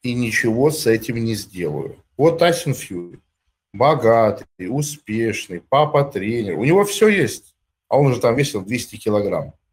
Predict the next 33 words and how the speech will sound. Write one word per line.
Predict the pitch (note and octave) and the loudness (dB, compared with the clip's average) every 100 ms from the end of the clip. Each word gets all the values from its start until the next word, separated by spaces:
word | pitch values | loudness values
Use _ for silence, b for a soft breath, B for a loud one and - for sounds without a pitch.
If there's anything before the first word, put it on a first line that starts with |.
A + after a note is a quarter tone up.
| _ - | _ -4
Обнюханный, | F#2+ F#2+ A#2 D#3 D#3 C3 B2 A#2 A#2 _ _ - | -2 0 2 2 2 0 0 -4 -8 _ _ -2
пропитый | A2+ A2 C#3 - G#2 | 2 2 2 -2 -2
насквозь. | G#2+ - - F#2 - | -4 -8 -10 -10 -2
У | |
него | C3 F#3 | 4 6
всё | G3+ - A3+ | 4 2 2
есть. | G#3+ F#3+ B2+ - - | 4 2 -2 -4 -2
У | |
него | D3+ | 0
и | F3+ | 0
деньги | B2+ A2 B2+ C3+ A#2 | 0 0 0 0 -2
есть, | A#2 A2+ G#2+ - | -4 -4 -6 -8
у | A#2 | -10
него | B2+ D3+ | -6 -6
и | |
специалисты | D3 C#3+ D3+ A#2+ A2 B2+ B2+ - G#2 | -6 -2 2 2 0 -2 -4 -8 -6
есть. | F#2+ - _ _ _ - | -6 -10 _ _ _ -2
Вот | C3+ - | -2 0
привести | G3 A#3+ A3 G#3+ | 2 2 0 -4
себя | - D#3+ D#3 | -2 2 2
в | |
чувство, | D#3+ B2+ A#2 - - | 2 -4 -6 -12 -8
привести | C#3+ D#3 | -6 -2
себя | D#3 | -2
в | D3+ | 0
порядок. | - C3+ G#2+ D#2+ D#2 _ _ - | 2 2 2 0 -6 _ _ -8
Он | A#2 | -4
всё | - G#3 | 2 2
понимает, | G#3 G3+ F#3+ B2 D2 - | 4 2 4 2 0 -6
и | - | -2
он | B2 | -2
всё | B2 E3 | 0 0
может. | E3 D#3 G#2 D2 | 2 0 -2 -8